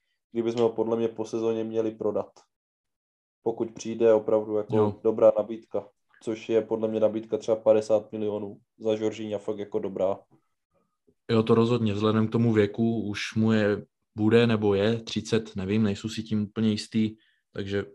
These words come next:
Speaker 2: asi, asi určitě, no. Ehm,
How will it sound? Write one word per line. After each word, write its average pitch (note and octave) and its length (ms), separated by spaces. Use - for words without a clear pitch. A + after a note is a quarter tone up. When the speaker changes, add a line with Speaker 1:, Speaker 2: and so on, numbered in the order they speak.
Speaker 2:
asi, G2+ 340
asi F#2+ 220
určitě, G#2 420
no. F#2 220
Ehm, G#2+ 560